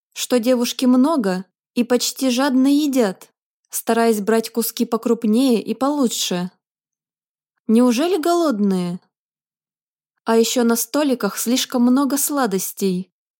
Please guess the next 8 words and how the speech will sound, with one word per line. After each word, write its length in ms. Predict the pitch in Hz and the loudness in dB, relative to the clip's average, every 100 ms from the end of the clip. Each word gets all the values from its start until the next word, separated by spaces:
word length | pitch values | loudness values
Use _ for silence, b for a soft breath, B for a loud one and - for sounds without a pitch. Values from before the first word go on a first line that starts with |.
| _ | _
но 180 | 233 226 | 0 0
для 220 | 208 226 | 2 0
питья 420 | 233 240 240 233 226 | 0 -2 -2 0 2
вода 300 | 226 220 262 | 0 0 -2
только 360 | 294 311 - | -2 -4 -2
из 140 | 220 - | -2 0
фонтанов. 760 | 269 285 285 226 185 - - _ _ _ _ _ _ _ _ _ _ _ _ | -2 -2 0 0 -2 -8 -20 _ _ _ _ _ _ _ _ _ _ _ _
Сытная, 840 | - - 254 269 233 220 202 196 | -4 0 0 2 0 2 0 -4